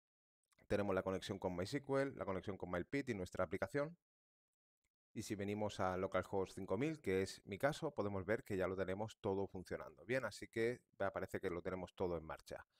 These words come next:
Dicho esto, vamos a ver lo que estamos utilizando nosotros en nuestro entorno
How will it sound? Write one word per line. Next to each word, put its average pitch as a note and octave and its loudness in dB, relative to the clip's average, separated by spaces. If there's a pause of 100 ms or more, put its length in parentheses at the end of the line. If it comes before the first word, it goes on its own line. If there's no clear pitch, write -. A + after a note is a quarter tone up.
(280)
Dicho B2 0
esto, A2+ 0
vamos A#2 -2
a A2 4
ver A#2+ 4
lo A#2 -2
que F#2 -6
estamos G#2 -4
utilizando G#2+ 0
nosotros G2+ -4
en F#2+ -4
nuestro F2+ -6
entorno G2+ -4